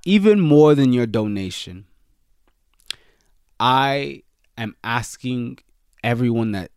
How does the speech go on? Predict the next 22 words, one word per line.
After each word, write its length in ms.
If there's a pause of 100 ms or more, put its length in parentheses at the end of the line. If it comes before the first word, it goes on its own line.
it, 220
it 320
feels 580
like 520
this 440 (440)
unassociated 960
has 160
been 160
helping 520
them, 380 (720)
feels 360
like 180
God 200
has 140
been 180
using 720
us, 560 (560)
feels 260
like 200
God 260
has 240
been 420